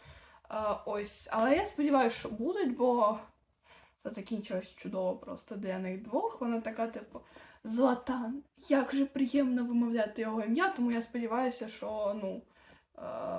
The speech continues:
в них все буде окей. Я б хотіла вам розповісти про серію від Ая Нея. Це авторка, це її псевдоним. Я не знаю, як авторку звуть. Е, це Норд.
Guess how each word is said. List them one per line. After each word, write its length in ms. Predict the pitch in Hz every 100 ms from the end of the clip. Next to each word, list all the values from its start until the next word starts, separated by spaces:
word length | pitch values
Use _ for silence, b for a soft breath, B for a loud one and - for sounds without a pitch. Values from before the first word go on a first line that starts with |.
| 208
в 80 | 214
них 160 | 226 -
все 240 | - 233
буде 360 | 214 202 196 -
окей. 600 | 202 - - 143 - - _ _ _ -
Я 220 | 330 277
б 60 | -
хотіла 360 | 269 277 277
вам 200 | 254 240
розповісти 880 | 233 226 277 240 247 - - 269 269
про 800 | - 254 240 240 233 214 180 -
серію 520 | - - 247 240 233
від 320 | 220 214 220 -
Ая 460 | 240 240 233 220 202
Нея. 520 | 208 202 208 190 320 - _ -
Це 200 | 247 -
авторка, 460 | 226 - 247 -
це 160 | - 285
її 140 | 277
псевдоним. 720 | - - 247 233 226 196 196 359 B B B -
Я 280 | 262 269 247
не 260 | 233 226
знаю, 260 | 214 185 180
як 180 | - 170
авторку 400 | 180 269 247 247
звуть. 200 | 339 403 B B -
Е, 380 | 254 247 247 240
це 500 | - 285 320 349 320 233
Норд. 540 | 233 233 190 180